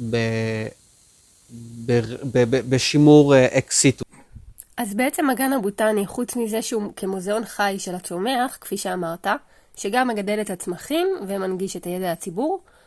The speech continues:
Speaker 2: הוא גם ממש משמש למחקר של מינים שעלולים להיכחד. אז נכון, יש שיגידו שמינים בסכנת הכחדה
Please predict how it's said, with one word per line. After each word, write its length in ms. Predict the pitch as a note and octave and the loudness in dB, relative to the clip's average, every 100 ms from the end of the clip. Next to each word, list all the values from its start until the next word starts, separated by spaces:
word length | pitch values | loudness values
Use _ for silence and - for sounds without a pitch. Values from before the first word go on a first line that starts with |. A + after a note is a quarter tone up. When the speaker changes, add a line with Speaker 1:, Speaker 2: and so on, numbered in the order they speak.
| _ _ | _ _
Speaker 2:
הוא 140 | G#3 G3+ | -6 -2
גם 120 | G3 | 0
ממש 360 | G3+ D4 - | 2 2 2
משמש 460 | E4 D4 B3+ C#4+ - | -4 -2 0 -2 -2
למחקר 680 | D4 B3 A3+ - E4 C#4 E3 F3+ | -2 -2 -4 -4 -2 0 -2 -4
של 180 | - G3 | -8 -4
מינים 300 | F#3+ A3 A3+ | -2 -2 -2
שעלולים 400 | G#3 G#3 A3 A3+ | -2 0 -2 -2
להיכחד. 440 | G#3+ G#3+ - F3+ D#3 - _ _ _ - _ - | -2 -4 -6 -8 -10 -20 _ _ _ -20 _ -10
אז 160 | A3 A#3 | -6 -2
נכון, 400 | A#3+ D#4 E4 C4 | 0 6 6 6
יש 220 | B3+ - | 2 2
שיגידו 420 | A#3 G3 G#3+ A#3 | -2 0 -2 -2
שמינים 360 | - F3+ G3+ A3+ | -2 0 0 0
בסכנת 480 | G3+ F#3 E3 F#3+ | -2 -4 -4 -4
הכחדה 480 | E3+ - F3 G3+ C4+ | -4 -8 -6 -4 -2